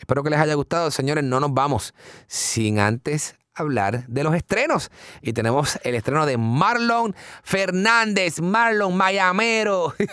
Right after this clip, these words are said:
<laughs> Es mejor vivir así. Durísimo este, ese tema, súper bailable.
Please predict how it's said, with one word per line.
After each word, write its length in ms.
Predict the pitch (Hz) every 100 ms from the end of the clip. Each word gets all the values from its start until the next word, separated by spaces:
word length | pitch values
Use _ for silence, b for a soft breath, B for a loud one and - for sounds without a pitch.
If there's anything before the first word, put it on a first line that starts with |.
| -
<laughs> 300 | - - -
Es 360 | 180 233 254 -
mejor 480 | 170 160 143 175 202
vivir 320 | 180 151 170
así. 260 | 156 135 156
Durísimo 600 | 135 151 151 180 160 160
este, 140 | 143 147
ese 120 | 151
tema, 220 | 151 151
súper 200 | 139 127
bailable. 540 | 127 131 170 175 180